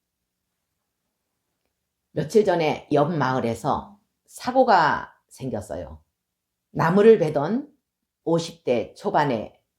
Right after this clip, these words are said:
남자가 그 자리에서 즉사했어요. 어떤 인과가 있는지 아세요? 사람들이 그러더라고요.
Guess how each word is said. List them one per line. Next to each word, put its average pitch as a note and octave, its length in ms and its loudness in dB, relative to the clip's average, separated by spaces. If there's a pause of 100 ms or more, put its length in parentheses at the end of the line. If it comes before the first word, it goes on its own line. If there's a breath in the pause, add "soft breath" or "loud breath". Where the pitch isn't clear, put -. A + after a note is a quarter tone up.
남자가 B2 760 -8 (500)
그 - 160 -8
자리에서 B2 420 -6
즉사했어요. - 600 -20 (1400)
어떤 B3+ 440 2
인과가 E3 360 2
있는지 B2+ 320 -4
아세요? A#2+ 480 -12 (560)
사람들이 G3+ 500 -4
그러더라고요. B2+ 920 -4